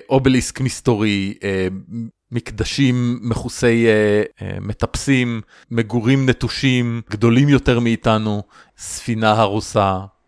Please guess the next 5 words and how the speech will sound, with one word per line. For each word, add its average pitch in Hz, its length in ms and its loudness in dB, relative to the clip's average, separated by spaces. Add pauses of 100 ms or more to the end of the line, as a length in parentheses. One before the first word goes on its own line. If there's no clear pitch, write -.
(180)
או 87 280 -6
משהו 92 300 -8
דומה 90 300 -4
לזה. 82 360 -10 (760)
אה, 90 420 -4